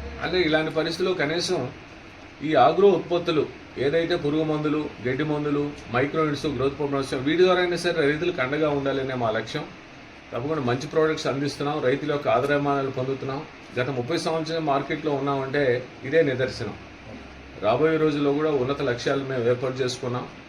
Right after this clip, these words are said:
కస్టమర్ అంటే దేవుడు. అంటే దేవుడితో సమానమైన కస్టమర్లకి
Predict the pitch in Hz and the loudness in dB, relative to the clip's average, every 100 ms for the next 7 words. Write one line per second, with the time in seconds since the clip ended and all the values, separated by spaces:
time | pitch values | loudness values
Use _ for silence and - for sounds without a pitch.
0 | - - - - - - - 107 - 160 | -20 -20 -20 -20 -20 -20 -6 -4 -2 4
1 | 165 160 165 156 135 139 131 113 - - | 4 4 0 2 2 2 -2 -4 -8 -18
2 | - - 139 147 123 143 160 165 165 127 | -20 -12 -6 -2 0 0 0 0 0 0
3 | 135 143 139 131 120 120 120 143 131 123 | 0 2 2 0 -4 -4 -2 -2 -2 -4
4 | 147 120 | -2 -2